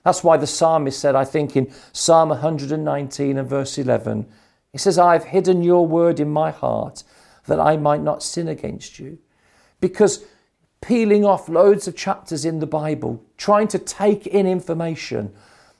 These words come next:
is never as powerful as what it means to let God's word, when we're in God's presence, settle into our hearts. Just ticking off those chapters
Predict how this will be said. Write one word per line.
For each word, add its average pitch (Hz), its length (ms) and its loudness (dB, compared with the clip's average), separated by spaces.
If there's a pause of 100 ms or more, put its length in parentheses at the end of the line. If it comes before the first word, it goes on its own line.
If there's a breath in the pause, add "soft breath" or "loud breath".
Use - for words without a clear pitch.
is - 120 -12
never 208 460 2
as 214 80 -2
powerful 160 760 -4 (300 soft breath)
as 131 140 -6
what 160 200 2
it 202 120 0
means 147 300 -4
to - 140 -8
let 139 300 -4
God's 151 340 -6
word, 113 460 -4 (380 soft breath)
when 131 180 2
we're 135 160 0
in 156 160 -2
God's 160 300 -6
presence, - 640 -8 (180 soft breath)
settle - 540 -2
into 135 340 -4
our 131 120 -2
hearts. 131 600 -10 (360 soft breath)
Just - 280 -8
ticking 196 540 -2
off 165 260 0
those 165 220 -2
chapters - 720 -8